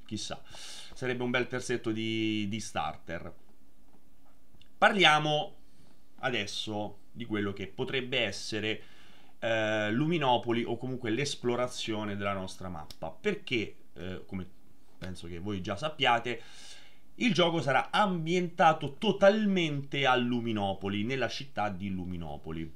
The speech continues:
È una cosa che cozza un pochino con Pokémon, è una cosa che si può fare.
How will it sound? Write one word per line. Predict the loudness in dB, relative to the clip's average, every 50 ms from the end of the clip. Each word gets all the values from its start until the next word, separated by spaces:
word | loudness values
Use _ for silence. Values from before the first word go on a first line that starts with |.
| -10 -6 -4
È | -2
una | 2 2 2 2
cosa | 2 0 0 0 0
che | -2 -2 -4 -2
cozza | 2 2 2 2 0 -2 -2 0 2 2 2 2 -2 -6
un | -8 -8 -4
pochino | -2 -2 -2 -2 -2 -4 -2 -4 -4
con | -4 -4 -4 -4 -4 -4 -4 -4 -4 -4 -2
Pokémon, | -2 -2 -2 -2 -2 -4 -4 -4 -4 -2 -2
è | 0
una | 0 0 0 -2
cosa | -2 -2 -2 -2 -2 -2 -4
che | -4 -6
si | -6 -6 -6 -8 -6
può | -4 -2 -2 -2
fare. | -4 -6 -4 -2 0 0 0 0 0 -2 -2 -4